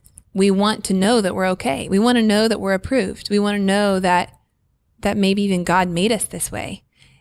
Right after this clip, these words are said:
And instead of asking the question, "Why do you believe what you believe and why is this upsetting you?" it's easier to shut down a situation and go, "Oh, you shouldn't do that.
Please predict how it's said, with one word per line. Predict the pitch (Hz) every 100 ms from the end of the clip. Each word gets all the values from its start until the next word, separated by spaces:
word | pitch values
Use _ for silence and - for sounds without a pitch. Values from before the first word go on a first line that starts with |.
| _
And | 196 190 190 -
instead | 196 190 - 202
of | 190
asking | 190 214 - 208 185
the |
question, | - 196 - - 180 180 180 - _ _ _ _ _
"Why | 180 160 151
do | 151
you | 160
believe | - 156 160
what | 151 160
you |
believe | 147 147 143 190
and | 175 165
why | 165 165
is | 165
this | 170 -
upsetting | 208 - 190 190 170
you?" | 170 180 190 - - _ -
it's | 190 -
easier | 220 233 233 208 180 170 170 175 _ _ _ _ _ _ _ _ - _
to | -
shut | 190 185 -
down | 170 175
a | 175
situation | 175 - 165 170 170 175 175
and | - 175
go, | 175 156 147 - _ _ _
"Oh, | 196
you | 202
shouldn't | 226 190
do | 165
that. | - -